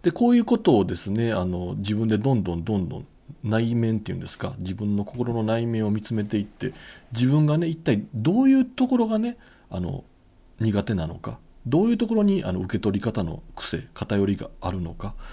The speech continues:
こういうのをどんどんどんどん、あの、突き詰めていくと、あ、自分の本当の悩みっていうのは、例えばですけど、あの、お舅さんがね、苦手だったわけじゃないんだと。こういう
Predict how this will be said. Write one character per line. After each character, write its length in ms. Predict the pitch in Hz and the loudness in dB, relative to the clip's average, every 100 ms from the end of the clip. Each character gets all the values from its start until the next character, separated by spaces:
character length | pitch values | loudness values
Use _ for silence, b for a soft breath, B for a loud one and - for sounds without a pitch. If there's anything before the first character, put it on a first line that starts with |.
| B | B
こ 120 | B 208 | B 2
う 40 | |
い 20 | |
う 0 | |
の 80 | 120 | 2
を 20 | |
ど 200 | 98 156 | 2 2
ん 100 | 135 | 2
ど 120 | 98 | 0
ん 120 | 85 82 | -4 -2
ど 140 | 120 | -2
ん 100 | 98 | -2
ど 100 | 95 | -4
ん、 120 | 139 - - | -8 -14 -12
あ 100 | - | -10
の、 160 | 156 123 | -8 -10
突 40 | - | -12
き 80 | - | -10
詰 220 | 147 - | -6 0
め 80 | 143 | 0
て 120 | 135 | 0
い 60 | 131 | -2
く 140 | 135 | -2
と、 240 | 131 - - | -2 0 2
あ、 120 | - B B B B B B B - | 0 B B B B B B B -2
自 180 | 120 160 | 2 4
分 160 | 220 | 6
の 80 | 262 | 4
本 300 | 254 120 107 | 4 2 2
当 160 | 107 117 | 2 2
の 120 | 110 | 2
悩 240 | 123 143 | 4 4
み 120 | 104 85 | 2 0
っ 40 | |
て 200 | - 90 | -4 -4
い 80 | 87 | -2
う 20 | |
の 80 | 90 | -2
は、 80 | 82 123 | -2 4
例 100 | 185 | 6
え 60 | 101 | 6
ば 100 | 80 | 2
で 100 | - | -6
す 120 | - | -6
け 100 | - | -6
ど、 140 | - | -4
あ 40 | 87 | -6
の、 140 | 87 | -4
お 60 | 98 | -2
舅 320 | 147 147 156 | 2 2 2
さ 340 | - 175 185 | 2 2 2
ん 100 | 185 | 2
が 140 | 185 202 | 2 0
ね、 180 | 269 269 B B B | 0 -6 B B B
苦 260 | 120 123 135 | 2 4 4
手 80 | |
だ 120 | 175 90 | 2 2
っ 80 | |
た 260 | - 131 110 | 0 2 4
わ 100 | 147 | 2
け 120 | 151 | 0
じ 80 | 92 | -2
ゃ 40 | 87 | -2
な 180 | 104 | 0
い 60 | 151 | 2
ん 120 | 120 | 0
だ 100 | - | -2
と。 140 | - - | -10 -6
こ 300 | 214 247 269 | 2 4 6
う 60 | |
い 340 | 247 247 240 | 8 6 4
う 40 | 196 | 0